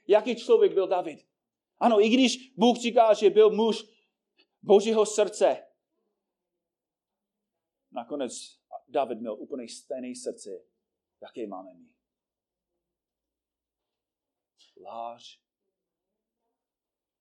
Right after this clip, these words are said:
cizoložník a vrah. Bratři a sestry, David, David není ten spasitel.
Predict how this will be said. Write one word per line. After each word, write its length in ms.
cizoložník 720
a 60
vrah. 400
Bratři 260
a 40
sestry, 420
David, 520
David 340
není 220
ten 180
spasitel. 560